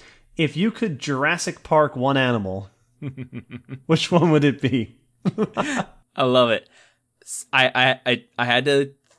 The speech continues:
Speaker 2: think it. Sinusuchus.
Speaker 1: Ah, the, which,
Speaker 2: Sinusuchus.
Speaker 1: which one's Sinus-,
Speaker 2: That,
Speaker 1: Sim-,
Speaker 2: that is
Speaker 1: Simosuchus?
Speaker 2: Uh, yeah, Simosuchus. Uh,
Speaker 1: The pug, the pug face?
Speaker 2: Simosuchus is the pug, pug-faced,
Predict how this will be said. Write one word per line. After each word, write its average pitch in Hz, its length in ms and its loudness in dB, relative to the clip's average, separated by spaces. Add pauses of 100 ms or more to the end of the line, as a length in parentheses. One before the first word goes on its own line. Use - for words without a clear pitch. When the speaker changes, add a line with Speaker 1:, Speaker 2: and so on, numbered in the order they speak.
(260)
Speaker 2:
think 175 240 -2
it. - 300 -8 (420)
Sinusuchus. 104 760 -8 (1600)
Speaker 1:
Ah, 98 520 0
the, 104 120 -4
which, 110 280 0
Speaker 2:
Sinusuchus. 117 160 -6
Speaker 1:
which 139 160 -2
one's 123 160 -2
Sinus-, 113 260 -4
Speaker 2:
That, 127 160 0
Speaker 1:
Sim-, - 160 -4
Speaker 2:
that 127 140 2
is 135 160 2
Speaker 1:
Simosuchus? 185 720 -2 (180)
Speaker 2:
Uh, 139 40 0
yeah, 147 100 0
Simosuchus. 110 800 -6
Uh, 104 320 -4
Speaker 1:
The - 20 -6
pug, 135 340 2
the 156 80 -6
pug 139 220 -2
face? 151 320 -2
Speaker 2:
Simosuchus 139 460 -2
is 123 160 -10
the 107 100 -6
pug, 127 380 -4 (100)
pug-faced, 135 960 -6